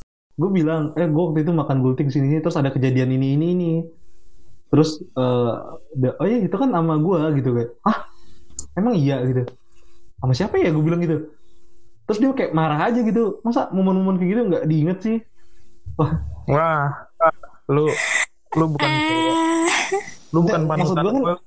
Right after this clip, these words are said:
Speaker 1: Sebentar. <laughs> Iya kan? Gua makan gultik kan bukan sama, cuma sama dia doang maksudnya gitu. Gua udah sering sama orang-orang lain. Nah, itu malah jadi permasalahan dia. "Nah, emang makan sama siapa lagi?" kata dia. Wah, gila.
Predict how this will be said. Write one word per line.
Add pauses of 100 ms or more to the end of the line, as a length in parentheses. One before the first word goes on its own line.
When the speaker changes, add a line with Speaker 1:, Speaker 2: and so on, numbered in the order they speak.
(1600)
Speaker 1:
Sebentar. (320)
<laughs>
Iya
kan? (240)
Gua
makan
gultik
kan
bukan
sama, (160)
cuma
sama
dia
doang
maksudnya
gitu. (520)
Gua
udah
sering
sama
orang-orang
lain. (200)
Nah,
itu
malah
jadi
permasalahan
dia. (160)
"Nah, (140)
emang
makan
sama
siapa
lagi?"
kata
dia. (480)
Wah,
gila.